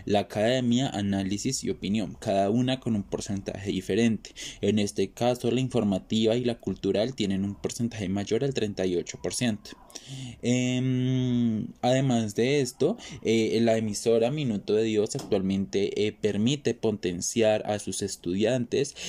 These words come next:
en la búsqueda del conocimiento y además de esto darles sus propios programas para que dichos estudiantes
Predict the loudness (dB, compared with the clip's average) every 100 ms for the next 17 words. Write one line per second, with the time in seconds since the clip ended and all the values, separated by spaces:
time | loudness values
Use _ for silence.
0 | -6 0 2 4 4 2 -2 -4 -2 -2
1 | -2 0 0 0 0 2 2 2 0 0
2 | 0 0 -2 -2 0 2 2 2 -2 0
3 | 0 0 -2 -4 0 0 0 -4 -2 0
4 | 0 -2 -2 -2 -2 -2 -4 -2 -4 -4
5 | -10 -6 -2 0 0 -2 -4